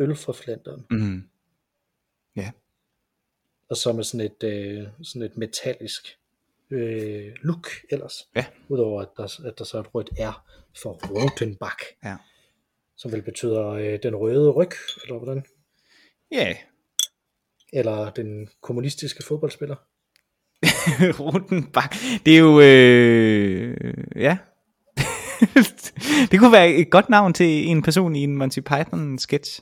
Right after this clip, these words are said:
Speaker 2: tænker jeg.
Speaker 1: <laughs> Herr Rodenbach.
Speaker 2: Rodenbach.
Speaker 1: Mhm. Brygget i Belgien. Det er det, der står. Der står ikke så meget mere om den.
Speaker 2: Næh.
Speaker 1: Øh, men altså en, øh, rød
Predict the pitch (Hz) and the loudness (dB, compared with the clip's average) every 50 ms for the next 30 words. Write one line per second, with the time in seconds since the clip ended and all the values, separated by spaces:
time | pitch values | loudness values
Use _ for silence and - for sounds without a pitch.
0 | _ - - 147 147 147 143 143 _ _ _ _ _ _ _ _ _ _ _ _ | _ -10 -10 -8 -8 -8 -10 -10 _ _ _ _ _ _ _ _ _ _ _ _
1 | _ _ _ _ _ _ - 190 - - - - - _ _ _ _ _ _ - | _ _ _ _ _ _ -4 -2 -2 -2 -6 -8 -8 _ _ _ _ _ _ -20
2 | - - - - 139 - - - 131 135 123 107 113 127 127 123 123 113 117 117 | -20 -20 -20 -20 -20 -16 -10 -6 -4 -4 -2 0 0 0 0 -2 -4 -6 -6 -6
3 | 95 104 104 104 110 120 127 - 139 127 117 - 113 110 - - - - _ _ | -4 -2 0 0 0 0 0 -2 -4 -4 -2 0 0 0 0 0 -6 -10 _ _
4 | _ _ _ _ _ _ _ _ _ _ _ _ _ 147 131 123 123 143 - _ | _ _ _ _ _ _ _ _ _ _ _ _ _ -16 -12 -10 -10 -12 -12 _
5 | _ _ _ _ _ - - - _ _ _ _ - - _ _ _ - 147 185 | _ _ _ _ _ -20 -20 -20 _ _ _ _ -20 -20 _ _ _ -2 -2 0
6 | 214 214 127 - 117 120 120 - - 131 120 _ _ _ _ _ _ _ - 202 | 0 -2 -4 -4 -6 -8 -8 -10 -14 -16 -16 _ _ _ _ _ _ _ -8 -6
7 | 196 165 135 135 120 113 104 - - 139 - - - 139 - - 180 165 147 139 | -6 -4 -4 -6 -6 -6 -8 -8 -8 -8 -10 -10 -16 -16 -8 -4 -2 -2 -2 -2
8 | - 131 120 117 117 117 117 123 120 117 120 117 - 139 - _ _ - 123 123 | -4 -6 -6 -6 -6 -4 -4 -4 -4 -6 -8 -10 -14 -18 -20 _ _ -10 -6 -4
9 | 117 110 110 110 110 113 131 131 131 131 127 127 131 - _ _ _ _ _ _ | -4 -4 -4 -6 -4 -4 -4 -4 -4 -4 -4 -6 -8 -10 _ _ _ _ _ _
10 | _ _ _ _ _ _ _ _ _ _ - 147 147 135 131 123 120 - - 143 | _ _ _ _ _ _ _ _ _ _ -6 -4 -2 -2 -2 -4 -4 -4 -6 -6
11 | 143 143 135 131 131 131 131 127 131 135 190 214 220 | -6 -4 -6 -6 -4 -4 -4 -4 -4 -2 -4 -4 -4